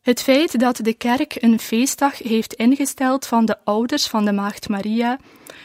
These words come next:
doet ons inzien dat Jezus ook voorouders heeft langs moederszijde. Wij zien dat God ook via haar voorouders bezig geweest is om een gelovige en zuivere generatie te hebben,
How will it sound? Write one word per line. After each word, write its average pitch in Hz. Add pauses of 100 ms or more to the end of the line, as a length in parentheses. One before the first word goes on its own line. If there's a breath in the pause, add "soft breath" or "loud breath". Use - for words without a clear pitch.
(160 loud breath)
doet -
ons 233
inzien 277
dat 220
Jezus 247
ook 254
voorouders 277
heeft 262 (240 loud breath)
langs 220
moederszijde. 208 (840 loud breath)
Wij 240
zien 294
dat 254
God 285
ook 277
via 240
haar 214
voorouders 240
bezig 233
geweest 269
is 254 (360 loud breath)
om 240
een 233
gelovige 269 (260 soft breath)
en 214
zuivere 262
generatie 220
te 226
hebben, 196